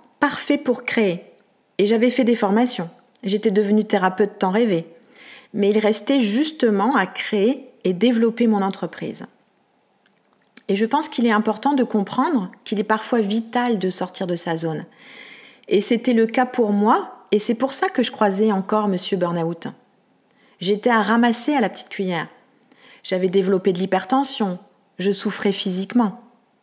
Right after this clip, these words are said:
moralement. Je ne remettais pas en cause ma vie ou mon mode de vie. C'était simplement me poser la question des limites et des limitations de ma vie.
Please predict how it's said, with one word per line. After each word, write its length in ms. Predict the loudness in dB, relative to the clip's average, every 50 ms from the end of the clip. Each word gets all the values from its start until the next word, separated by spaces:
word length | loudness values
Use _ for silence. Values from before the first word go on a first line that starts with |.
| _ -2
moralement. 760 | 2 2 4 4 4 4 4 4 4 4 4 2 0 -6 -14 -20 _ _ _ _ _ _ _ _ _ _ _ -20 -20 -20 -20 -20 -20 -20 -20 -20 -20 _ -20 -16 -16 -12 -6
Je 140 | -2 2 2
ne 100 | 4 4
remettais 340 | 4 4 4 4 4 4 2
pas 140 | 2 2 2
en 140 | 2 2 2
cause 260 | 2 2 2 4 4
ma 200 | 4 4 4 2
vie 280 | 2 0 -2 0 2
ou 60 | 2 4
mon 160 | 4 2 2
mode 200 | 2 2 0 2
de 100 | 2 0
vie. 320 | 2 2 2 2 2 0 -2 -8 _ _ _
C'était 280 | -6 -4 -2 0 0 0
simplement 500 | 0 0 -2 -2 0 0 0 2 2 2
me 120 | 2 0
poser 440 | 0 0 2 0 0 2 0 0 0
la 160 | 0 0 -2
question 640 | -2 -2 -2 -2 -2 -4 -6 -4 -2 -2 0 0 0 2
des 160 | 4 4 4
limites 500 | 4 4 4 6 4 4 2 -2 -4 -14 -8 -2
et 80 | 0 0
des 160 | 2 2 2
limitations 680 | 2 2 2 2 2 2 2 0 0 0 0 0 2 2
de 60 | 2
ma 160 | 2 0 0
vie. 200 | -2 -4 -6 -8